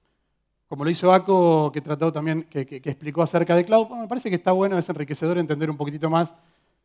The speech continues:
sobre esta revolución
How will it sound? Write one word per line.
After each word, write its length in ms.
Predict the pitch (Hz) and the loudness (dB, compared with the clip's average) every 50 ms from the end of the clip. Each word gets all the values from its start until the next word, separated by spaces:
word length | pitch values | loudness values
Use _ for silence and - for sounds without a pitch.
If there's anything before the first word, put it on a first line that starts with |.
| _ _ _ _ _ _ _ | _ _ _ _ _ _ _
sobre 500 | - 147 147 143 143 143 135 135 127 - _ _ _ _ _ _ _ _ _ | -4 -2 0 0 0 0 0 -2 -6 -10 _ _ _ _ _ _ _ _ _
esta 260 | 160 160 - 180 160 | -10 -2 2 2 4
revolución 1000 | 147 143 156 156 151 156 156 156 156 151 - - 180 180 180 180 180 185 185 | 4 2 0 0 0 0 -2 -2 -4 -8 -6 -2 0 0 0 0 -2 -6 -10